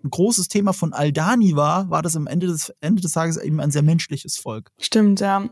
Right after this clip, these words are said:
Speaker 2: Ich finde aber auch, wo wir gerade über Coruscant geredet haben, dass irgendwie die Stadt jetzt durch auch, ähm, Einstellungen und so visuelle Entscheidungen noch mal viel anders aussieht und irgendwie viel bedrückender ist,
Speaker 1: Mhm.
Speaker 2: als wir sie bisher gesehen haben. Und zwar, das ja auch immer so ein bisschen so eine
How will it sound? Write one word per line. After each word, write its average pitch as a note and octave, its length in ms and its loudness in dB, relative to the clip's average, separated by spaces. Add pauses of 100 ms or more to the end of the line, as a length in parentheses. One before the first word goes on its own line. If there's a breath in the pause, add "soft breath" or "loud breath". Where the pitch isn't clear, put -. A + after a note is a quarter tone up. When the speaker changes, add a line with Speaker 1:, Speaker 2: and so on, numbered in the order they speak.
(140)
Speaker 2:
Ich A3 120 -4
finde C#4 160 2
aber C4 160 2
auch, B3 120 -4
wo A#3 60 -6
wir A3+ 80 2
gerade A3 200 0
über G#3+ 120 -2
Coruscant A#3 480 2
geredet G#3 400 2
haben, A3 340 4
dass A3 220 0
irgendwie C#4 240 2
die B3+ 100 -4
Stadt C4 380 0
jetzt A#3 300 -2
durch A3 260 0
auch, A3+ 320 -2
ähm, G3+ 380 0
Einstellungen A3 460 0
und G#3 100 0
so G#3 80 -2
visuelle A3 340 0
Entscheidungen G#3+ 540 0
noch G#3+ 100 -2
mal G#3 140 0
viel B3 240 0
anders A#3+ 360 2
aussieht G#3 380 0
und G#3 160 0
irgendwie G#3+ 160 0
viel B3+ 200 2
bedrückender G#3+ 640 2
ist, B3+ 220 0
Speaker 1:
Mhm. D#3 420 0
Speaker 2:
als G#3 220 0
wir A3+ 80 2
sie G#3+ 80 2
bisher A3 320 2
gesehen G3+ 340 4
haben. G3+ 140 0
Und G3+ 80 -2
zwar, G#3+ 140 0
das G#3+ 160 2
ja G#3+ 100 0
auch - 60 -2
immer A#3 160 4
so G#3+ 80 0
ein G#3+ 40 4
bisschen A3+ 300 2
so G#3 60 0
eine G3+ 320 -2